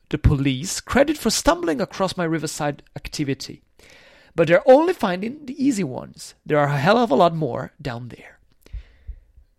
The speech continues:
Devo fare i miei complimenti alla polizia perché ha trovato alcuni,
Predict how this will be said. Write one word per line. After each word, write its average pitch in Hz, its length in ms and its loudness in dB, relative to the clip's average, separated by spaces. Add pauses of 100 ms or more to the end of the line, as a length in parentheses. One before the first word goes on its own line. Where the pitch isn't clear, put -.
(360)
Devo 320 300 4
fare 233 300 4
i - 20 -2
miei 320 140 0
complimenti 196 920 -2 (120)
alla 196 200 2
polizia 226 540 -2
perché 190 560 -2 (480)
ha 160 140 -8
trovato 170 800 -2 (340)
alcuni, 190 580 -4